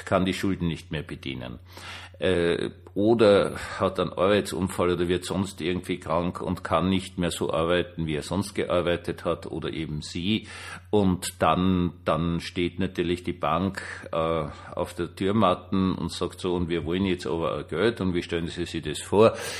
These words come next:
Ich hab genug Leute erlebt und das sind dann wirklich soziale Katastrophen,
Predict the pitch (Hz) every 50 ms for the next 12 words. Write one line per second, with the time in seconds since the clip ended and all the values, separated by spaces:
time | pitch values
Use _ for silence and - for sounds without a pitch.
0 | - - - - 117 - 127 113 - - - - - 110 98 107 104 - - 87
1 | 80 85 92 - - 107 95 90 - - - - - 92 92 87 90 107 117 104
2 | 113 - - - 92 85 - 87 87 - - 98 95 - 104 87 90 87 95 92
3 | - 110 101 - 104 98 - - 90 82 87 98 92 - 98 - - 95 85 -
4 | - 90 87 90 107 107 - - - 110 104 92